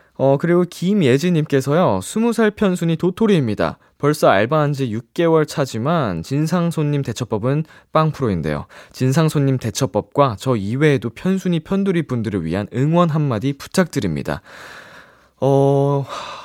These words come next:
저도 직접 제가 이런 경험이 있는 게 아니다 보니, 어, 근사한,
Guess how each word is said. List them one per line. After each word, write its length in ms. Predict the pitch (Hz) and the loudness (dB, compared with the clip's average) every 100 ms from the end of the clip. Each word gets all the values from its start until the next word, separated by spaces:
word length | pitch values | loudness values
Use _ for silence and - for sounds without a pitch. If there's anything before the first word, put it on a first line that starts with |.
| - 151 | -16 -12
저도 840 | - 135 165 175 208 202 196 170 - _ _ _ _ _ _ _ _ _ _ _ _ - | 0 4 4 2 2 4 4 2 -2 _ _ _ _ _ _ _ _ _ _ _ _ -8
직접 260 | 139 160 | -2 -2
제가 200 | - 120 | 2 2
이런 440 | 110 104 113 113 113 | 4 4 4 2 0
경험이 560 | 104 95 110 117 95 | -2 0 0 0 -2
있는 340 | 82 104 147 170 | -2 -2 0 0
게 80 | 101 | -2
아니다 300 | 78 85 80 | -2 -4 -4
보니, 540 | 73 85 127 98 71 - - - - | -4 -2 -2 -2 -4 -12 -20 -20 -18
어, 520 | - - 76 82 82 - | -14 -12 -12 -12 -14 -12
근사한, 800 | - 110 120 - - 175 147 | -4 0 0 -2 2 4 4